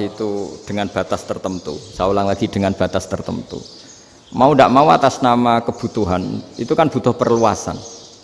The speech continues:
Karena kalau naik turun itu mudah disepakati ulama.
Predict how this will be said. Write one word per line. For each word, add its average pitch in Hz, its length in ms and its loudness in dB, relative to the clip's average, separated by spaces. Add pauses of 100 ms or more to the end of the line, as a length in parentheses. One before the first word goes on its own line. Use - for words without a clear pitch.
(960)
Karena 135 320 4
kalau 139 240 8
naik 131 320 6
turun 107 480 4
itu 160 400 2
mudah 135 320 4
disepakati 123 560 2
ulama. 107 320 2